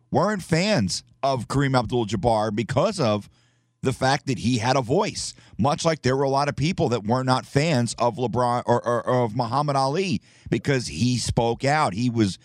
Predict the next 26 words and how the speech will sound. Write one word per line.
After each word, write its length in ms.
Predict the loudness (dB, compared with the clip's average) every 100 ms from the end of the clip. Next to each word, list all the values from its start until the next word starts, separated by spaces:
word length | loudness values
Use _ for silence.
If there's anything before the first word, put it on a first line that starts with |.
| -10
he 140 | -2 0
was 180 | 2 2
very 200 | 2 0
vocal 460 | 0 0 0 -2
about 260 | 0 0 0
his 140 | 2
opposition 680 | 0 0 -2 0 0 0 -2 -4 -20 -4
to 80 | -2
Vietnam. 720 | 2 0 2 2 2 -2 -8 _ _ _
So 500 | -2 2 2 2 -4 -10 _ _ _ _ _ _ _ _ _ _ _ -2
I, 120 | -2
I 140 | 2 0
think 320 | 2 -2 0
there, 140 | 0 0
there, 200 | -2 2
there, 280 | 4 4 0
there 280 | 2 2 4
is 340 | 2 0 -6 -8 -2
a 60 | 2
lot 240 | 2 2
of 80 | 2
parallels 580 | 2 2 4 2 2 -2
between 340 | -2 0 2
the 80 | 0
two. 300 | 2 2 2
And, 140 | -2